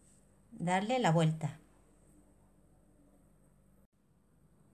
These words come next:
Hemos hecho esta cadena de ocho,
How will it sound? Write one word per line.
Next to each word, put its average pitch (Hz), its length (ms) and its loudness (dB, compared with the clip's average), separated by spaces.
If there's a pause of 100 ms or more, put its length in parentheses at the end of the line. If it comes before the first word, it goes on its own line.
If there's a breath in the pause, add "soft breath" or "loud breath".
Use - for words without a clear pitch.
(1120 soft breath)
Hemos 190 320 4
hecho 233 300 6
esta 190 300 6
cadena 202 420 6
de 175 180 8
ocho, 170 540 4